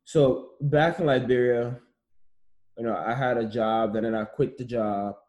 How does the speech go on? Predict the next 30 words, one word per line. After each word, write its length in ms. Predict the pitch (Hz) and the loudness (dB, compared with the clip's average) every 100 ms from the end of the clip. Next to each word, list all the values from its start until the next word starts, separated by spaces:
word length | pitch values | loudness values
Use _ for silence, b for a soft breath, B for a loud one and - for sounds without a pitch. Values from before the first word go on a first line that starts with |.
| - | -16
and 80 | |
then 120 | 101 104 | -10 -8
I 40 | |
was 140 | 104 | -10
focusing 420 | - 143 135 - 113 | -8 -10 -8 -6 -4
on 100 | 104 | -4
my 80 | |
business. 560 | 92 123 131 107 - - _ _ _ _ _ _ _ | -2 0 0 -2 -12 -18 _ _ _ _ _ _ _
So 120 | - | 0
my 80 | 143 | 2
business 360 | 160 208 196 | 4 4 2
grew 280 | 147 143 151 | 2 6 6
to 120 | 147 | 4
the 80 | 135 | 2
extent 400 | 123 - 143 131 | 0 -2 0 2
I 80 | 117 | 2
used 280 | 117 117 - | 0 -2 -4
to 260 | 123 110 107 | -2 -2 -4
travel 420 | - 120 120 120 | -6 -4 -4 -4
to 140 | 117 | -8
China 420 | - 127 117 117 | -8 -4 -2 -2
and 100 | 110 | -2
buy 200 | 104 107 | -2 -4
products 460 | 107 - 117 117 104 | -6 -2 -2 -2 -4
and 100 | 101 | -8
come 180 | 127 110 | -4 -2
back 220 | 104 101 | -2 -4
home 200 | 113 110 | -4 -4
to 100 | - | -6
sell. 340 | - 180 120 | -8 -4 -6